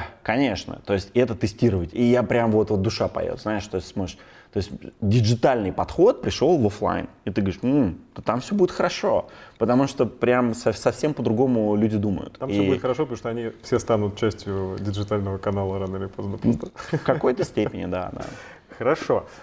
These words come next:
Speaker 2: А большая часть клиентского опыта — это опыт доставки, э,
Speaker 1: Мгм.
Speaker 2: опыт получения заказа.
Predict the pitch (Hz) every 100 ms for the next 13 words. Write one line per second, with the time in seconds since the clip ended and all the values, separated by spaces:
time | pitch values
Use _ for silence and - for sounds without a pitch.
0 | - 131 123 117 127 123 202 180 135 165
1 | 156 - 123 127 120 123 185 220 127 101
2 | 82 127 160 139 117 135 139 107 117 -
3 | 104 - - - _ - 98 98 98 95
4 | 95 117 110 - 123 110 95 98 - 90
5 | 92